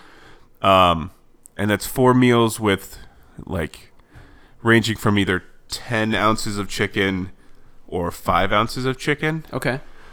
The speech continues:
Speaker 1: Um, and two meals with, um, protein powder.
Speaker 2: Nice.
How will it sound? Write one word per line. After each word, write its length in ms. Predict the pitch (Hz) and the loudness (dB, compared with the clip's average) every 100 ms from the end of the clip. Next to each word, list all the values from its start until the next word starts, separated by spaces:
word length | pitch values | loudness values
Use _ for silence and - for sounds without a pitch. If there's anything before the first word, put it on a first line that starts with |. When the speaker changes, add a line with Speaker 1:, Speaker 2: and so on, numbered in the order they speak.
| - - - - - | -20 -20 -20 -20 -8
Speaker 1:
Um, 800 | 98 90 87 85 87 90 92 - - | -4 -2 0 0 -2 -4 -8 -14 -4
and 320 | 98 92 90 | 0 0 -2
two 280 | - - 98 | -6 -2 0
meals 560 | 95 92 90 87 82 - | 2 2 4 2 0 -4
with, 540 | 90 85 87 - - - - - - - - | -2 -2 -4 -8 -16 -16 -20 -20 -20 -16 -8
um, 480 | 60 50 50 - - _ _ _ _ | -6 -6 -8 -12 -18 _ _ _ _
protein 300 | - 90 - | -4 -2 -4
powder. 340 | - - - - - _ _ - | -8 -10 -12 -14 -20 _ _ -8
Speaker 2:
Nice. 680 | 113 107 90 - - - | -6 -4 -6 -6 -6 -8